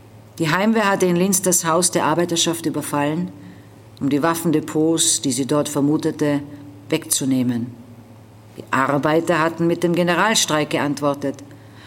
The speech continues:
Dollfuß wiederum mit dem Befehl, mit Waffen diese künstlich erzwungene Revolution niederzuschlagen. So rückte die reguläre Wehrmacht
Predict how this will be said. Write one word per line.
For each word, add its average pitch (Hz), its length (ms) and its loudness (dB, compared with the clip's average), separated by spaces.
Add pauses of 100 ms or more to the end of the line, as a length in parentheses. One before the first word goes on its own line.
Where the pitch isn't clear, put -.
(240)
Dollfuß 208 640 2
wiederum 220 340 2
mit 220 160 0
dem 196 120 2
Befehl, 190 720 2 (1000)
mit 165 260 -2
Waffen 160 480 0
diese 147 280 2
künstlich 151 640 -2
erzwungene 151 720 0
Revolution 143 1000 2 (400)
niederzuschlagen. 120 1040 -2 (1400)
So 139 160 -2
rückte 160 340 0
die 143 100 0
reguläre 151 600 2
Wehrmacht 156 600 0